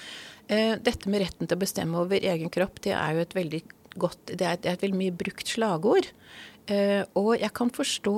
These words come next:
at det kommer en del kritikk mot det, og jeg tenker at kontroll over egen kropp, det er egentlig en konklusjon på en ganske lang og viktig argumentasjon, hvor, eh, hvor,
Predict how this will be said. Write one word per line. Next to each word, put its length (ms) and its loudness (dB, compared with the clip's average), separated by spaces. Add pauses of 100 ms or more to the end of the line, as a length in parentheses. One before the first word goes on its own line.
at 160 -2
det 180 -4
kommer 200 0
en 80 2
del 100 -2
kritikk 420 -6
mot 140 -4
det, 160 4
og 80 2
jeg 200 0
tenker 400 0
at 200 -4 (100)
kontroll 480 0
over 100 2
egen 200 0
kropp, 360 -2
det 100 2 (100)
er 160 0
egentlig 540 0 (1080)
en 120 2
konklusjon 600 2
på 140 2
en 80 6
ganske 300 2 (200)
lang 300 4 (100)
og 240 0
viktig 480 -4
argumentasjon, 800 4 (320)
hvor, 360 6 (460)
eh, 140 0
hvor, 400 -2